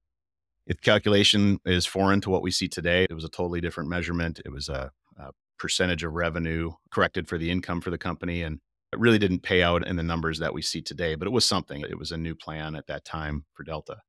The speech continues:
And then, of course, you fast forward eight years from that point, and you've got nine eleven that had happened, and you've got the bankruptcy era of the, the airlines. L O A forty-six came along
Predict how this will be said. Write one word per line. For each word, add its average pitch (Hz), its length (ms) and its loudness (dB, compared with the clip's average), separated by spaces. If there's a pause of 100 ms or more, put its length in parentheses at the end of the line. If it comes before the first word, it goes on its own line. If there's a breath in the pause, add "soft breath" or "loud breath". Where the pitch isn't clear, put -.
And 90 120 0
then, 90 240 2
of - 60 -8
course, 90 220 0
you 82 60 -6
fast 90 260 2
forward 90 400 0 (100)
eight 87 180 0
years 90 240 2
from 87 140 -4
that 85 160 -2
point, 85 420 -6
and 73 200 -8
you've 78 120 -10
got 73 140 -4
nine 85 200 -4
eleven 85 280 -4
that 82 120 -2
had 78 80 -8
happened, 80 500 -4
and 76 120 -8
you've 73 140 -10
got 73 240 -6 (100)
the - 80 -18
bankruptcy 80 760 -4
era 82 380 0
of 73 200 -10
the, 76 160 -8 (100)
the - 60 -6
airlines. 78 540 0 (580)
L 101 160 6
O 98 100 6
A 92 60 6
forty-six 95 540 2
came 90 200 2
along 82 480 -2